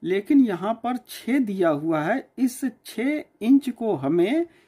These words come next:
एक इंच के बराबर करना है। तो अगर एक इंच हमने यहाँ पर ले लिया तो ये कितना हो जाएगा? तो जाहिर सी बात है तिरसठ हजार तीन सौ साठ में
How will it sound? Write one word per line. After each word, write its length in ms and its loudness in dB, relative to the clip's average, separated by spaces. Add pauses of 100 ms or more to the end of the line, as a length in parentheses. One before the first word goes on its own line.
(260)
एक 400 -2
इंच 240 4
के 180 -6
बराबर 460 0
करना 400 -2
है। 200 -8 (480)
तो 60 -4 (180)
अगर 320 0 (200)
एक 400 -4
इंच 260 2
हमने 320 -2
यहाँ 340 0
पर 240 -6
ले 260 2
लिया 520 0 (800)
तो 80 -2
ये 320 2 (180)
कितना 360 0
हो 260 2
जाएगा? 560 -2 (400)
तो 60 0
जाहिर 320 0
सी 160 2
बात 340 0
है 100 -2
तिरसठ 540 0
हजार 380 -2
तीन 160 -6
सौ 180 -4
साठ 440 -6
में 340 0